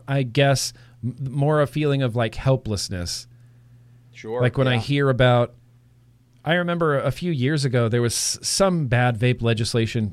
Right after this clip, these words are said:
Speaker 1: passed in California, and it was something that I was really adamantly fighting against day after day after day and on live streams and videos. And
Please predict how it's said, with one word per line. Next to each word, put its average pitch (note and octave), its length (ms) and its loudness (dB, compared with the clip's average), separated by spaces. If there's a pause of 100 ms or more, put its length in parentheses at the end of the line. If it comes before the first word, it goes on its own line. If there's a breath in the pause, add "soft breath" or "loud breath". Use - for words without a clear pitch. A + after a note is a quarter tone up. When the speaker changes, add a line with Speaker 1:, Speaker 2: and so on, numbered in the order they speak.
Speaker 1:
passed A2+ 400 0
in A2+ 80 -4
California, A2 680 -2
and G#2+ 160 0
it C#3 60 -4
was C#3 140 -2
something C#3 340 -2
that A#2 100 0
I A#2+ 120 4
was G#2 220 0
really C3 640 0
adamantly B2+ 600 0
fighting A#2+ 420 0
against G#2 540 -2
day A2+ 340 2
after A2 360 -4
day A2+ 300 2
after G#2 300 -2
day A2 340 2
and G#2 100 0
on G2 120 -4
live G#2+ 280 0
streams G#2+ 300 -4
and F#2+ 120 -6
videos. G#2 460 0
And F#2 180 -6